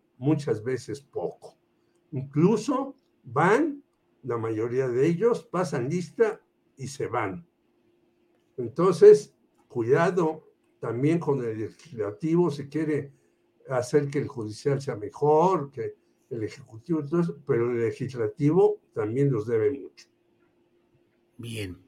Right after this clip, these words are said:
Speaker 2: bien, pues, gracias, gracias a ambos. Salvador Frausto, muchas gracias por este lunes. Nos vemos la próxima semana.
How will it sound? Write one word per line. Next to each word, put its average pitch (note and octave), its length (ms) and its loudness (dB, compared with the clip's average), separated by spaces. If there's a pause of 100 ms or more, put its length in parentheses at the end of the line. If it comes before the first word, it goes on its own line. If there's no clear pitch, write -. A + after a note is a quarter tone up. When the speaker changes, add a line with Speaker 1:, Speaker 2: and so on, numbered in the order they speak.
(380)
Speaker 2:
bien, C3+ 360 4
pues, C3+ 240 2 (160)
gracias, F3 560 6
gracias D#3+ 460 2
a D#3+ 100 4
ambos. F#3+ 480 2 (280)
Salvador D#3+ 500 4
Frausto, G3 420 2
muchas F3+ 320 4
gracias E3+ 320 2
por D3 180 0
este D#3 420 4
lunes. A3+ 600 2 (320)
Nos G#2+ 140 -10
vemos C3+ 240 -2
la A#2+ 100 -4
próxima C3 420 -4
semana. G#2+ 440 -6